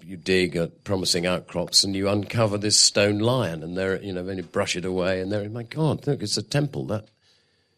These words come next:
you didn't make that. The temple was already there. You've just found it. And I think when you, if you, in terms of what you're trying to do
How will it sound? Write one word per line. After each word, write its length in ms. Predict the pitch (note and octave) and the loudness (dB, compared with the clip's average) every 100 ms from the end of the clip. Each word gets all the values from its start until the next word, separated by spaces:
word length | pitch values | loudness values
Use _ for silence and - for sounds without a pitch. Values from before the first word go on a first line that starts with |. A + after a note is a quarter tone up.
| _ _ - | _ _ -6
you 120 | A#2+ | 0
didn't 280 | C#3 A#2+ G#2+ | 2 2 2
make 300 | A2+ B2 - | 2 2 -4
that. 380 | - - - | -12 -12 -12
The 100 | A#2 | -12
temple 420 | G#2 - B2 G#2 G2+ | -8 -2 -2 0 -2
was 160 | F2+ | -2
already 360 | G2+ G2 F#2+ G2 | 0 0 0 0
there. 280 | G#2+ A2 D2 | 2 2 0
You've 180 | E2 F2 | -4 -2
just 220 | F2+ - | -2 0
found 300 | G#2 G2 D#2 | 0 -2 -4
it. 160 | - - _ _ _ _ _ _ _ - _ _ _ | -10 -18 _ _ _ _ _ _ _ -20 _ _ _
And 140 | G2+ | 0
I 100 | A2 | 2
think 260 | A2+ C3+ A2+ | 2 0 2
when 140 | A#2+ | 2
you, 200 | A#2 A2+ A2 | 2 2 -2
if 220 | A#2 A#2 | -4 -4
you, 120 | A2 - | -6 -4
in 140 | A2 | -2
terms 340 | - B2 A#2 G#2 | 2 4 4 2
of 100 | G2 | 0
what 240 | A2 - | 0 2
you're 160 | A2 F#2+ | 0 0
trying 480 | - B2 A#2 A2+ | -2 2 4 2
to 120 | F#2+ G2 | 0 -6
do 600 | - A#2+ A2+ F#2+ E2+ | 2 4 6 4 0